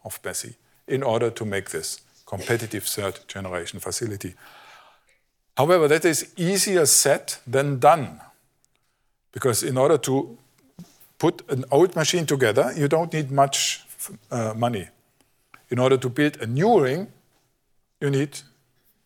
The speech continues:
a bit, little bit more money. You need resources, and not only the funding, you also need different type of manpower. So a few countries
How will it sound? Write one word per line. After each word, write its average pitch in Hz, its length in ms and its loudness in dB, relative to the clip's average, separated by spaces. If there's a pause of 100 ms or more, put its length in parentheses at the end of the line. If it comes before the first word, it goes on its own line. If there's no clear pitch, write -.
(160)
a 240 60 -12
bit, - 360 -6
little 233 260 -2
bit 180 120 0
more 147 360 4
money. 92 300 -10
You 123 140 -6
need 214 320 -6 (100)
resources, 147 760 0 (100)
and 120 100 -8
not 135 140 0
only 123 280 -2
the 107 100 -2
funding, 151 420 -4
you 135 100 0
also 113 280 -4
need 113 260 -6 (720)
different 110 320 -2
type 98 220 -4
of 98 140 -10
manpower. 104 480 -14 (1600)
So 127 340 0 (160)
a 123 60 -6
few 196 220 -2
countries 151 800 0